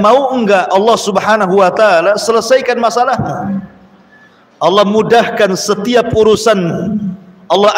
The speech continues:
angkat setiap masalahmu." Pasti jawabannya mau. Maka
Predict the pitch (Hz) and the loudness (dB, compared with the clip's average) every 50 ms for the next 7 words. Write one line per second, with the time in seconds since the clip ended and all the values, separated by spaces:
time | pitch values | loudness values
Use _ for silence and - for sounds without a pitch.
0 | 233 247 240 247 - 220 233 - - 214 214 - - 240 254 233 240 220 208 202 | 0 -2 -2 -2 -4 -4 -4 -2 -4 -4 -4 -2 -2 0 0 0 0 0 -2 -2
1 | 196 - 214 226 240 220 190 170 160 - - - 208 - - - - - - - | 0 2 0 2 2 2 0 0 -6 -8 -8 -10 -12 -14 -16 -20 -20 -20 -20 -20
2 | _ - - 170 165 - 202 190 185 190 196 196 190 214 214 214 220 233 269 262 | _ -8 -6 -6 -6 -4 -4 0 2 2 2 2 0 -2 -2 -2 -4 -4 -4 -4
3 | 220 - - - - 220 - - - - - - - _ _ _ _ _ _ _ | -6 -6 -8 -10 -12 -16 -20 -20 -20 -20 -20 -20 -20 _ _ _ _ _ _ _
4 | _ _ _ _ _ _ _ _ _ _ - 127 135 135 - 180 | _ _ _ _ _ _ _ _ _ _ -10 -8 -6 -4 -2 -2